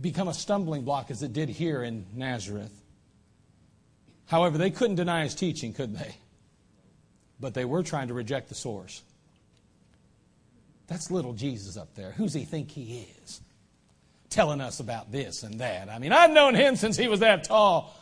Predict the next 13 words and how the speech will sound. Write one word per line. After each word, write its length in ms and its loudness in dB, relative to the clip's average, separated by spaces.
Man, 160 8
I 100 10
bounced 420 8
him 120 6
on 160 8
my 160 10
knee. 320 2
Who's 200 2
he 120 4
think 240 -2
he 180 0
is? 460 -6
Boy, 300 -8